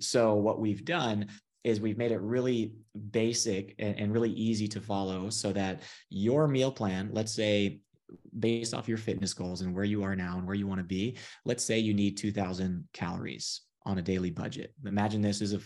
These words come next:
you're a financial group, right? So imagine a, a calorie budget for your day.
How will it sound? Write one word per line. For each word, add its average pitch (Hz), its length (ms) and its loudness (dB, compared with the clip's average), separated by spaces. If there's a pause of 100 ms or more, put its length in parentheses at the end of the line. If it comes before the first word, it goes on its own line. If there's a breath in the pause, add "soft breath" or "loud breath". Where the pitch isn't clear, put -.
(120)
you're 101 460 -4
a 95 40 -2
financial 95 420 -2
group, 90 240 -6
right? 95 220 -2 (260 loud breath)
So 101 600 2
imagine 104 560 0
a, 95 240 0
a 101 80 -2
calorie 104 540 0
budget 92 520 -4
for - 180 -4
your 90 180 -2
day. 90 380 -6